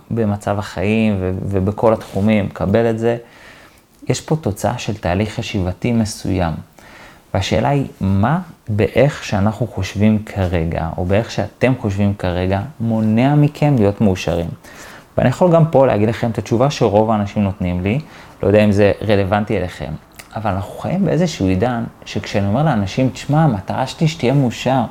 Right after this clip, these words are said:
לא מכיר אותך, לא יודע מי אתה, אבל אני באמת רוצה שתהיה מאושר, והמטרה שלי שכמה שיותר אנשים יהיו כאלה, ואני בסדר, תודה לאל, אני מאושר,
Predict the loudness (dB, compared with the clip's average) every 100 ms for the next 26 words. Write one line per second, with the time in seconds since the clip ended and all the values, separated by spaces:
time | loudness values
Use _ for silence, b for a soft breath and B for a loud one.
0 | B B B B B B 4 6 4 4
1 | 4 2 -2 0 2 4 4 4 2 0
2 | -2 -2 -2 2 4 4 4 4 2 2
3 | 0 0 -2 -2 0 -2 -2 -2 -2 -6
4 | B B B B -4 2 6 6 6 4
5 | 2 -2 -2 0 0 0 0 0 2 0
6 | 0 -2 0 0 2 2 2 2 0 -2
7 | -2 -2 -2 -4 -4 -2 -4 -8 B B
8 | B B -4 0 4 4 4 2 2 2
9 | 0 -2 -2 0 0 0 -2 -2 -2 -2
10 | -4 -4 -2 0 -2